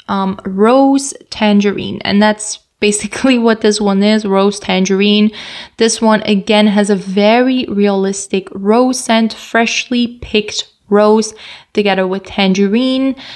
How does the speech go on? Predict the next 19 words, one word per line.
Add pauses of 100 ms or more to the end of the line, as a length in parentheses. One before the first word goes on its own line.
(520)
I
think
it
also
has
some
blackcurrant
in
the
top
and
some
woody
notes,
but
mainly
it's
just (540)
tangerine